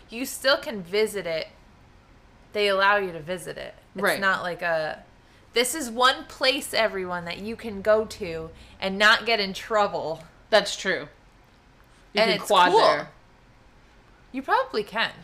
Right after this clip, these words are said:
Speaker 2: Well, yeah, I mean, it is cool. The thing is, it's three hours from here, and there's nothing else to see around there,
Speaker 1: Ex-
Speaker 2: so
Speaker 1: Saint James Man. No, didn't we go to that spiritual place we went to? I wanna go back.
Speaker 2: Columcille.
Speaker 1: I wanna go back there again.
Speaker 2: Yeah, we went there, but that's much closer than Centralia.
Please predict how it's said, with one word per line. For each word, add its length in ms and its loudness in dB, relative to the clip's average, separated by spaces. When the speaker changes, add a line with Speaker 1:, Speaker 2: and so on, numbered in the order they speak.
Speaker 2:
Well, 320 6
yeah, 340 10
I 80 8
mean, 160 2
it 140 6
is 120 -2
cool. 200 2
The 100 0
thing 220 0
is, 160 0
it's 200 -6
three 280 2
hours 340 4
from 180 -6
here, 380 0
and 140 -4
there's 180 -4
nothing 340 -4
else 280 -4
to 100 -12
see 260 -6
around 300 -4
there, 140 -4
Speaker 1:
Ex- 160 0
Speaker 2:
so 100 -2
Speaker 1:
Saint 260 0
James 400 -6
Man. 380 -6
No, 360 4
didn't 260 -4
we 100 -4
go 200 0
to 100 -4
that 420 4
spiritual 640 -6
place 320 -8
we 100 -8
went 240 -6
to? 100 -6
I 140 2
wanna 140 0
go 160 8
back. 160 6
Speaker 2:
Columcille. 320 0
Speaker 1:
I 140 4
wanna 260 2
go 80 2
back 240 2
there 160 0
again. 300 -2
Speaker 2:
Yeah, 240 8
we 100 0
went 240 0
there, 320 4
but 300 0
that's 240 2
much 240 -2
closer 320 -6
than 160 -16
Centralia. 580 -14